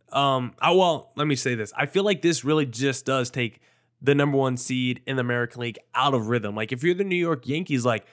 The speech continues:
I waited, what, a week and a half or however long it was for my first postseason game. And then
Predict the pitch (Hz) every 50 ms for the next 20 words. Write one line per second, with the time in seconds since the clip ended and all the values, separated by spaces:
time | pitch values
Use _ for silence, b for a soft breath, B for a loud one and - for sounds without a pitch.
0 | b b b b b b - 123 127 123 120 123 135 160 160 156 156 143 123 110
1 | 123 131 117 104 - _ - 113 104 101 110 131 139 139 143 135 123 113 117 120
2 | 123 127 127 131 131 - - _ _ _ - 117 127 123 113 - 127 127 135 139
3 | 135 123 131 131 123 123 127 127 123 113 92 110 120 123 123 123 123 - - -
4 | - - 127 127 127 127 123 117 107 - - _ - - 147 143 143 143 135 -
5 | - _ _ - - 139 139 139 135 - 131 135 131 120 120 104 101 92 117 127
6 | 131 131 135 135 B B B B B - 131 143 135 -